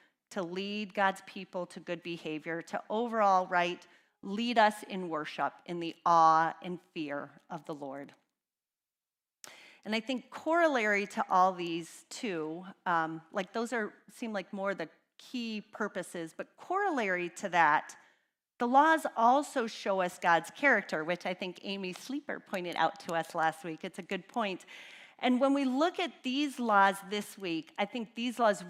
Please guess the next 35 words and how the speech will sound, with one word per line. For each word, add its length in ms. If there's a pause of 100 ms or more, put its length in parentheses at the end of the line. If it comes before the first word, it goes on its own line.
(120)
really 440
highlight 680
that 180
as 160
well. 240
Like, 180
we 200
see 840
God's 600
character 760 (180)
in 200
these 260
laws. 600 (460)
We 260
see 640
God's 540
care 680 (240)
for 100
the 140
sojourner. 720 (540)
We 120
see 240
God's 380
care 340
for 140
the 160 (100)
alien, 800
the 80
stranger, 1000 (440)
the 120
foreigner, 720
the 80
one, 360
right, 260
who's 320